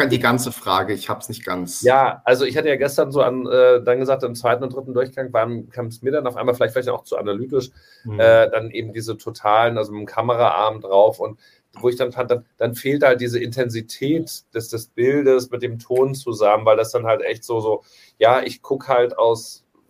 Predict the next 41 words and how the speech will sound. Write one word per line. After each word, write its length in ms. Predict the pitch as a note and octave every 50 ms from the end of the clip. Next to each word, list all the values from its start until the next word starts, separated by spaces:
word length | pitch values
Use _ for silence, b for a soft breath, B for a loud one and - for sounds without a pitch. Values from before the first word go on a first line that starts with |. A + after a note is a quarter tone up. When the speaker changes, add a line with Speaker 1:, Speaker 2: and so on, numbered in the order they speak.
| _ G2
Speaker 2:
einem 280 | G#2 A2+ A2 G#2 G2+ G2
Kilometer 760 | - - A#2 A2+ A2 A#2 B2 B2+ B2+ C#3 B2 A#2+ A#2 A2+ F2+
Abstand 720 | A2+ A#2 - - _ A#2 A2 A2 A2+ A2+ A2 - - _
wie 280 | _ G#2+ G#2+ G#2+ G#2+ G#2
ein 200 | F#2+ G#2+ G2+ F2+
Ge-, 320 | F2 G#2 G#2+ - G2 F#2+ F#2+ F2+ -
Geysir 420 | - G#2 G2+ G2 F#2 G2+ G#2 G#2
irgendwie 400 | G2+ G2+ F#2+ F2+ G2 F#2 G2 G#2+
auf 100 | F2 E2+
Speaker 1:
Mhm. 100 | E2+ -
Speaker 2:
Island 400 | G#2 A2 G2+ F2+ E2 D#2 D#2 D#2
explodiert. 500 | - - - - _ _ - - - - -
Speaker 1:
Also 240 | A#2 C3 C3 D3+
fand 300 | - - D#3 D3+ D#3 D3+
ich, 180 | C#3+ - - _
ist 160 | C#3 C3+ -
mir 80 | E3 D3+
überhaupt 380 | C3 B2 B2+ C3 D#3 D#3 -
nicht 180 | E3+ E3+ - -
negativ 520 | D3+ C#3+ C3+ B2+ B2+ - - D#3 C#3 - -
aufgefallen, 960 | B2 C3 C3 - - - B2+ - - - A#2 A#2 A#2 A#2+ B2 B2 A#2+ B2 A#2+
ähm, 540 | A2+ A2 A2 A2 A2 A2 A2+ A2 A2 A2+ A2
ganz 260 | A2 A2+ A2+ A#2+ A#2
im 140 | A#2+ A#2+ A2+
Gegenteil. 560 | A#2 A2 A2 B2 C#3 C3+ C3 - B2+ B2 A#2+
Also 140 | A2+ A2+ A#2
ich 100 | A2+ -
fand, 200 | - - A#2+ A#2
es 140 | A#2 A#2+ -
hat 240 | A#2 A2+ A2+ - -
sehr 220 | - A#2+ C3 C3
gut 260 | C3+ - D3 C3+ -
gepasst. 460 | - C3 - - - B2 B2+ - - -
Ich 100 | - -
finde, 180 | C3+ B2+ A#2+ -
es 100 | - -
ist 160 | - - -
viel 280 | - - E3 F3 F#3
nah 340 | F3 D3+ C3 B2 C#3 D#3+ D3
an 140 | D3 D3 B2+
ihm. 220 | D3 D#3 D#3 C#3+